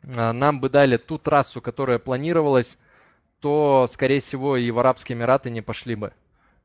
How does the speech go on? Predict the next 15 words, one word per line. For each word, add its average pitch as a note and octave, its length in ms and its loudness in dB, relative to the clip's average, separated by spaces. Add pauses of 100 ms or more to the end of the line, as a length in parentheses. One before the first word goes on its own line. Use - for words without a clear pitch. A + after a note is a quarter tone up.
(120)
И A#2+ 480 -2
всё D#3 220 -4
было C#3+ 260 0
бы A#2 140 -6
уже A#2 260 -2 (100)
давно A#2+ 460 -2
продемонстрировано. G#2+ 960 -8 (540)
Но D3+ 160 0
всему E3+ 560 -4 (400)
испытание F3 580 -2
время C#3 380 0
и B2 160 -10
всему C3+ 480 -8
мерило A#2+ 480 -2
время. G#2 340 -10